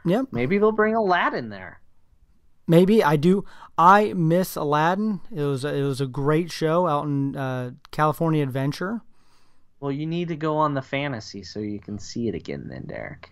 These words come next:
Speaker 1: Ah, yes. I was
Speaker 2: That's, you just gotta book a Fantasy
Speaker 1: You're,
Speaker 2: cruise.
Speaker 1: you're right. I've, I've booked the Magic. Uh, the, the thing is, the Dream, good kind of transition into it, the Disney Dream was announced that they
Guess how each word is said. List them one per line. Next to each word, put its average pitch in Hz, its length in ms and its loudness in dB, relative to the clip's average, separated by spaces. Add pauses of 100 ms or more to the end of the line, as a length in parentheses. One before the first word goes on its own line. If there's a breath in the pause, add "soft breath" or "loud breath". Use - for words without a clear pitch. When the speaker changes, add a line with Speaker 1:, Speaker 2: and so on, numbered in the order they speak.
Speaker 1:
Ah, 135 360 -2
yes. 135 480 -4
I 139 80 -2
was 139 180 -4 (140 loud breath)
Speaker 2:
That's, 101 260 -2
you 123 180 2
just 131 140 -2
gotta 139 220 2
book 139 240 -2
a 147 40 -4
Fantasy 139 560 -4
Speaker 1:
You're, 131 180 -4
Speaker 2:
cruise. 151 140 -6
Speaker 1:
you're 151 160 2
right. 151 220 4
I've, 139 160 -2
I've 151 180 -2
booked 180 200 2
the 170 80 2
Magic. 156 580 0 (300 loud breath)
Uh, 143 160 -2
the, 135 100 -2 (140)
the 156 320 0
thing 214 300 4
is, 233 280 4
the 165 140 2
Dream, 175 640 2
good 151 200 0
kind 156 220 0
of 139 80 -4
transition 156 560 -2
into 131 320 -4
it, 151 100 -6
the 147 60 -2
Disney 156 360 0
Dream 156 460 0
was 143 200 -2
announced 143 360 -2
that 135 160 -8
they 156 320 0